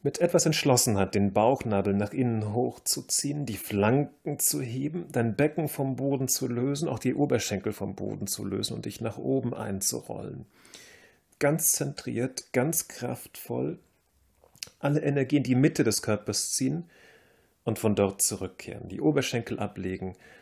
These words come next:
dein Becken erden, die Bauchdecke senken, den untersten Rippenbogen senken und in die Sphinx auftauchen, nach oben, wieder aufrichten. Einatmen,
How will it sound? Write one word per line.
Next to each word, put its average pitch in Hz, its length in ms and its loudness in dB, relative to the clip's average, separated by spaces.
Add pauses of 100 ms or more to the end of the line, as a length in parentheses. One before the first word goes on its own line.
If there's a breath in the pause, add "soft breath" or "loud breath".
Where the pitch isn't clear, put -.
(140 loud breath)
dein 104 180 -6
Becken 101 320 -2
erden, 90 460 -6
die 92 120 -8
Bauchdecke 104 680 -4
senken, 90 760 -10
den - 140 -16
untersten 139 500 -2
Rippenbogen 95 680 -8
senken 87 440 -12
und 95 240 -12
in - 60 -12
die 95 100 -10
Sphinx - 580 -6
auftauchen, - 680 -12
nach 104 180 -12
oben, - 440 -16 (100)
wieder 101 340 -12
aufrichten. - 720 -16 (460 loud breath)
Einatmen, 117 1120 -4